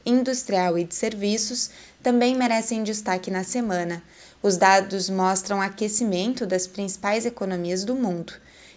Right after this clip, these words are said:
E hoje vale citar a divulgação de forte aquecimento da indústria no Reino Unido,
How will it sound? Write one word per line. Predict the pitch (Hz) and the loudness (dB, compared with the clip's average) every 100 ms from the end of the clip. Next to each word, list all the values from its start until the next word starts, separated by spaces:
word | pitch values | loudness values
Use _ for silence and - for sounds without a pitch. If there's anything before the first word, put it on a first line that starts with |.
| - | 0
E | 220 | 4
hoje | 208 196 196 | 4 4 2
vale | 180 180 | 2 2
citar | 180 247 247 202 190 - - - | 0 -2 2 2 2 -2 -20 -6
a | - | -2
divulgação | 196 202 226 226 233 214 190 | 0 0 0 0 2 2 2
de | 185 190 | 0 -4
forte | - 220 233 247 | 0 0 2 -2
aquecimento | 269 262 254 233 196 190 190 | -6 -8 -6 -4 -2 -2 -2
da | 196 | -2
indústria | 214 220 220 247 - 202 | -2 -2 -2 -2 -2 -2
no | 185 185 | 0 0
Reino | 202 208 | 0 0
Unido, | 285 277 226 208 | 0 0 0 -2